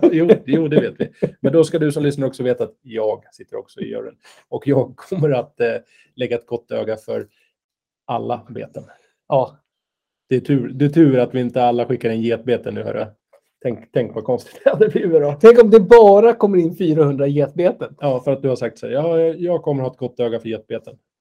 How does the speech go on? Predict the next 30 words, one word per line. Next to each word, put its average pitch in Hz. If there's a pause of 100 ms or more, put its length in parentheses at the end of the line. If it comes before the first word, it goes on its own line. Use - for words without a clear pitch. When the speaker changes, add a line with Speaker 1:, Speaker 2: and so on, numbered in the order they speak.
(580)
Speaker 1:
Men 131
det 151
är, 170
det 180
är -
Speaker 2:
Men 175
så 202
Speaker 1:
plus 180
i 180
Speaker 2:
mycket 190
Speaker 1:
kan- 156
Speaker 2:
getter 208
jag 135
kan 139
välja 151
på 123
då? - (160)
Speaker 1:
Det, 185
du 190
kan 196
ju 185
tänka 202
en 190
lång 165
lista 156
här 147
i 143
alla 135
beten 127
och 143